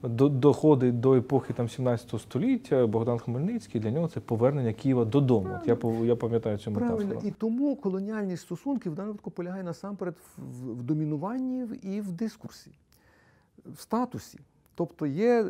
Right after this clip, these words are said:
Speaker 2: є імперія, є центр, який, який престижний, який, е, а-, авторитетний, респектабельний, який має, який має і дає міжнародне визнання. І є периферія, яка є периферія. Вона абсолютно, вона повинна бути периферією. Вона повинна,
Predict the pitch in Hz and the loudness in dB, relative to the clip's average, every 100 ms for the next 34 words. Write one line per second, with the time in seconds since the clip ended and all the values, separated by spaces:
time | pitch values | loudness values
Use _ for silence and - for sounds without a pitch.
0 | - - - 139 196 202 170 139 160 196 | -4 -12 -14 0 2 2 2 2 2 2
1 | 160 156 - 139 170 165 - 190 147 - | 2 0 4 4 4 -2 -4 -6 -6 -6
2 | 185 - - 143 175 190 147 131 175 165 | -6 -8 -6 -4 -4 -4 -4 -4 0 2
3 | 135 120 113 117 101 - - - 156 139 | 2 0 -6 -4 -6 -8 -10 0 2 2
4 | 143 165 202 170 147 143 - 120 139 185 | 2 0 0 -2 0 -4 -2 2 2 2
5 | 170 156 180 170 143 95 143 175 143 180 | -2 -2 -2 0 -2 -4 -4 -4 2 4
6 | 185 156 - 170 180 175 190 165 139 147 | 4 2 0 4 6 6 2 2 0 -2
7 | 147 135 123 113 120 220 277 - - - | -2 -4 -6 -8 -10 -10 -12 -14 -20 -6
8 | 254 330 349 349 311 320 311 302 277 269 | 0 2 2 0 2 2 2 0 -2 -2
9 | 262 254 247 247 220 156 165 175 180 - | -2 -4 -4 -6 -4 -2 -4 -4 -8 -6
10 | 196 180 170 180 196 262 240 143 139 - | -4 -2 -2 2 4 6 6 4 2 -2
11 | 120 110 120 90 - 98 131 - 202 269 | -2 -4 -8 -10 -12 -8 -8 -8 -4 -2
12 | 247 | -2